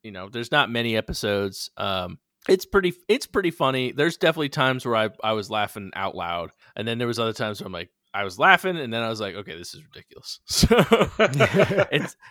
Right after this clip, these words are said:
Speaker 1: it's almost got that, it's, like, almost got that "It's Always Sunny" vibe, except that the people aren't just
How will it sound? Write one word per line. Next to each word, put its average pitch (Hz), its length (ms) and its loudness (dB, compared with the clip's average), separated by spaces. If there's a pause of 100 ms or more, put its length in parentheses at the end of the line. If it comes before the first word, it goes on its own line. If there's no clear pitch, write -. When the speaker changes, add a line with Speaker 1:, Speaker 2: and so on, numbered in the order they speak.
Speaker 1:
it's 170 180 0
almost 269 280 2
got 202 200 2
that, 143 300 6 (380)
it's, - 140 -8
like, 185 240 -4
almost 160 360 -2
got 147 200 0
that 120 160 2
"It's - 160 -6
Always 120 340 0
Sunny" 123 300 -2
vibe, 131 420 4
except - 380 -4
that 98 260 -4
the - 80 -12
people 117 440 -6
aren't 107 260 -6
just 101 220 -10